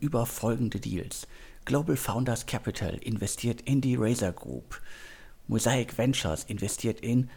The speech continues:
Sega. Atlantic Labs investiert in Campus Genus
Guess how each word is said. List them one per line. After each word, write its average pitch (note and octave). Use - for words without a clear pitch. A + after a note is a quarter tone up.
Sega. A#2+
Atlantic C#3
Labs C3
investiert A#2+
in E3
Campus -
Genus C#3